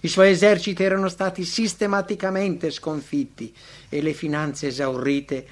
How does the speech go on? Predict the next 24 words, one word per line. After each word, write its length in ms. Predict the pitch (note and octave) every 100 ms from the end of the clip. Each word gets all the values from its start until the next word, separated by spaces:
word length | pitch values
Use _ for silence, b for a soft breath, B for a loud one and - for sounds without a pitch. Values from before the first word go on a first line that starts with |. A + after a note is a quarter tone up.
| B
da 180 | B B2+
una 220 | B2+ B2+
guerra 380 | A#2+ C3+ C3+ B2+
lunga 500 | B2 B2+ B2 A2 A2+ B B -
e 160 | B2
inutile. 560 | A#2+ A2 F#2+ - - - - B B B B B
Dopo 460 | - C3 C3+ C3+
un 220 | B2+ B2
anno 380 | C3 C#3+ C3+ B2+
di 140 | B2 A#2+
regno, 580 | C3 D#3 D#3 E3 F3 - _
egli 300 | - E3+ F3
morì, 320 | F3 D#3+ A2 - B B B B B
lasciando 460 | F3 E3+ A3+ A#3+ G3+
la 140 | F#3+
sua 200 | F#3 G#3
nazione 440 | G3 F#3+ C4 A3
in 100 | G3
una 180 | A3 G#3
situazione 680 | F#3 G#3 G3+ F#3+ - A#3+ G3
vicina 460 | F3 F3+ - A#3+ G#3
alla 200 | F#3+ F#3
guerra 340 | A#3 A3 G#3
civile 580 | - G3 G3 C4+ B3 G#3+